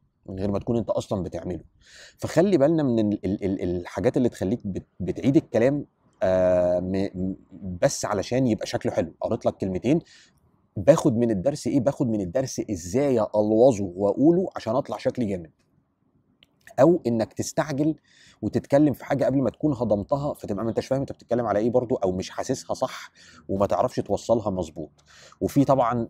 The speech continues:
ال-، النصيحه بقى دايمًا بتاعت ايه، ان اي حاجه، بالذات الحاجات اللي ليها علاقه بتنميه النفس، مش بس تنميه المهارات، اللي تن-، تن-،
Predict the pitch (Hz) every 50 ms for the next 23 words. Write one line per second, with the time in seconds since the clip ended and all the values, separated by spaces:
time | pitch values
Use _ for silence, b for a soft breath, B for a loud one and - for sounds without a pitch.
0 | - - 95 95 98 - 95 92 92 85 - - - - 104 117 120 113 117 123
1 | 110 95 85 - 90 87 - - 98 85 98 104 95 87 - - 127 147 151 131
2 | - - 135 131 131 101 87 101 127 139 - - 185 123 123 - 104 104 117 123
3 | 110 117 127 - - 107 - - - 98 95 98 101 120 123 - - 95 101 104
4 | - - 95 90 - - 113 - - - 104 95 107 120 - 107 95 95 90 90
5 | 90 95 98 82 - 95 87 85 85 - 90 95 - - - 85 87 87 87